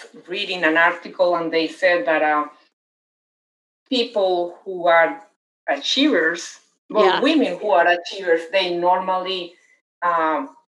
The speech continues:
Speaker 1: you put so much time and energy on yourself, but then you see a result. You see that things pay off.
Speaker 2: Right.
Speaker 1: And we tend to do the same with men, thinking, "Okay, I'm just gonna work on this guy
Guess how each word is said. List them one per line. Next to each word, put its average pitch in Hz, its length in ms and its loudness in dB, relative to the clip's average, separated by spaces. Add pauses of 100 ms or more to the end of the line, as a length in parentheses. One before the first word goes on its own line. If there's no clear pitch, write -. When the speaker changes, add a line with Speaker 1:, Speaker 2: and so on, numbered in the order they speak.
(140)
Speaker 1:
you 247 140 -8
put 254 200 -8
so - 180 0
much 571 420 2 (920)
time 185 300 2
and 170 100 0
energy 196 580 -2 (280)
on 185 160 -2
yourself, 185 680 0 (180)
but 165 220 -2
then 185 260 -2
you 185 100 -14
see 190 240 -6
a 175 120 -2
result. - 760 -2
You 165 180 -14
see 202 160 -8
that 170 260 -2
things 180 400 -14
pay 160 280 2
off. 160 340 0 (260)
Speaker 2:
Right. 175 260 -2 (280)
Speaker 1:
And 175 100 -8 (600)
we 214 140 -16
tend 196 300 0
to 214 120 -14
do 190 140 -8
the 175 120 -8
same 185 420 -2
with 170 160 -4
men, 180 480 -2
thinking, 190 360 -6
"Okay, 202 340 2
I'm 180 160 0
just 180 260 0
gonna 180 320 0
work 190 260 4 (100)
on 175 160 -8
this 160 280 -12
guy 175 580 0